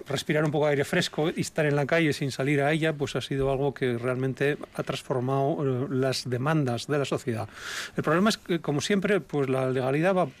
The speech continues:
va por detrás de estas demandas, ¿no? Y, y, y resulta que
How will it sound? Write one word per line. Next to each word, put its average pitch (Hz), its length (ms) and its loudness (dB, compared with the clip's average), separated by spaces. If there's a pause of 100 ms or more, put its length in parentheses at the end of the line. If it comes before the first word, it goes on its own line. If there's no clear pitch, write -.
va 143 120 0
por 131 120 -2
detrás 139 380 -2
de 135 60 -10
estas 135 200 -4
demandas, 135 480 -4
¿no? 175 200 -2
Y, 127 100 -4
y, 123 560 -6
y 131 140 -4
resulta 127 480 -2
que 135 160 -2